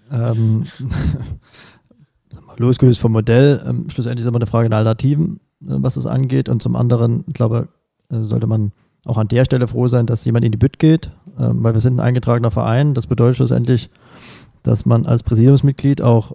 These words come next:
rechtlich dafür gerade stehen muss. Da wird mir der Anwalt neben mir recht geben.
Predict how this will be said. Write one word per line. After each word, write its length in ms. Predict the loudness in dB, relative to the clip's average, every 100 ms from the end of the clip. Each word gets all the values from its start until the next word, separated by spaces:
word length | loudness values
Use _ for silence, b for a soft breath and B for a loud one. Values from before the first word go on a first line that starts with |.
| -2
rechtlich 240 | 0 2
dafür 180 | 0 0
gerade 260 | 2 2 4
stehen 180 | 4
muss. 240 | 4 2 -2 _ _ _ _ _ -18 -8
Da 80 |
wird 120 | -4 0
mir 80 |
der 160 | 0 -2 -4 -4
Anwalt 580 | 0 4 4 2 -2 -12 -20 _ _
neben 220 | -6 -2
mir 180 | 0 0
recht 240 | -2 -6 -4
geben. 300 | -2 -2